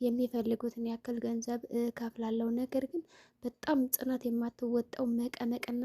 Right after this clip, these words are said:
ችግር ውስጥ መግባት አለባት፣ መታሰር አለባት" እያለች እንግዲህ በጣም አጥብቃ ለጠበቃዋ እንድታስገባት እስር ቤት እያደረገች ነው። ጽናትም እንግዲህ የናሆም እናት እንደዛ ብላ ተናግራ ስለወጣች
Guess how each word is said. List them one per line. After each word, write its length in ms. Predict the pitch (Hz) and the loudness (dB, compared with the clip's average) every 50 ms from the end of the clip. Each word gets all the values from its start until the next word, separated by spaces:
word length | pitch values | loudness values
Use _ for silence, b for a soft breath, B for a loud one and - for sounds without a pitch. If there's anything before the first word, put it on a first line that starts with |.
| 262 254 - | -2 -4 -4
ችግር 320 | - 247 - - - 247 | -6 -6 -6 -4 -4 -2
ውስጥ 200 | 262 269 - - - 233 | -2 -2 -2 -4 -4 0
መግባት 440 | 226 233 233 226 - 233 226 233 - | 0 2 0 0 0 -2 -4 -4 -2
አለባት፣ 480 | 233 226 226 226 226 226 - 233 220 - 240 | -2 -2 0 0 -2 -2 -4 -8 -6 -4 -2
መታሰር 560 | 233 233 233 - - 254 247 - - 254 240 233 | -2 -2 -2 -4 -6 -8 -8 -6 -4 -2 0 0
አለባት" 480 | 226 233 233 240 - - 240 233 - - | 2 2 2 0 0 -4 -10 -12 -8 -4
እያለች 380 | 233 233 233 233 240 233 - - | 0 0 0 0 0 -2 -4 -6
እንግዲህ 340 | 254 247 247 254 254 294 311 B B B B B B B B _ | -6 -4 0 0 2 0 0 B B B B B B B B _
በጣም 320 | - 240 - - - 269 254 240 | -4 -2 -2 0 2 2 2 2
አጥብቃ 380 | 233 240 - - 254 262 - - 320 311 339 339 277 233 233 | 0 0 -2 -2 -4 -4 -2 -2 -2 -2 -2 -2 0 0 2
ለጠበቃዋ 640 | 226 240 240 247 - 240 240 240 240 - - 247 240 254 262 | 4 4 2 2 2 0 -2 -2 -2 -2 -4 -6 -4 -2 0
እንድታስገባት 840 | 226 233 226 240 240 - 247 233 - - - 233 - - 240 233 - | 0 2 2 0 0 -2 -4 -8 -6 -6 -8 -8 -6 -4 -6 -4 -4
እስር 220 | 240 226 - 233 233 | -4 -4 -2 0 2
ቤት 180 | 233 233 233 - | 2 2 0 0
እያደረገች 580 | 233 233 226 220 - 233 226 226 - 233 226 - | -2 -2 -2 -2 -2 -2 -2 -2 -2 -4 -6 -4
ነው። 120 | 233 233 - _ _ _ _ _ - | -6 -6 -8 _ _ _ _ _ -4
ጽናትም 480 | - - 311 311 311 311 - 320 302 294 | 2 4 6 6 6 6 4 2 4 4
እንግዲህ 320 | 277 269 262 269 269 269 247 | 4 4 4 2 2 2 4
የናሆም 420 | 247 247 247 247 240 262 262 240 | 4 4 4 4 0 0 0 0
እናት 280 | 247 233 233 240 240 233 | 2 0 0 0 -2 -4
እንደዛ 300 | - 233 226 247 247 254 262 | -6 -6 -4 -2 -2 -2 -2
ብላ 180 | 247 - 247 254 247 | -2 0 0 -2 -2
ተናግራ 380 | - 247 233 233 233 - - 247 247 | -2 -4 -4 -4 -4 -4 -6 -8 -6
ስለወጣች 640 | - - 233 226 226 233 233 - - - 254 - | -2 0 2 2 4 2 0 -2 -6 -12 -12 -6